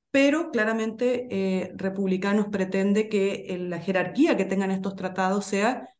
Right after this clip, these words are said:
solo supralegal, pero infraconstitucional. Curiosamente, la udi, eh, también plantea la, el rango constitucional de los tratados de derechos humanos. Yo creo que ahí va a ser bien interesante el debate que se pueda,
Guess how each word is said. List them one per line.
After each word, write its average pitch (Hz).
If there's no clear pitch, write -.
solo 269
supralegal, 202
pero 202
infraconstitucional. 190
Curiosamente, 277
la 262
udi, 277
eh, 220
también 220
plantea 254
la, 254
el 214
rango 226
constitucional 214
de 208
los 220
tratados 208
de 208
derechos 202
humanos. 202
Yo 175
creo 185
que 185
ahí 240
va 190
a -
ser 202
bien 220
interesante 220
el 226
debate 208
que 202
se 202
pueda, 190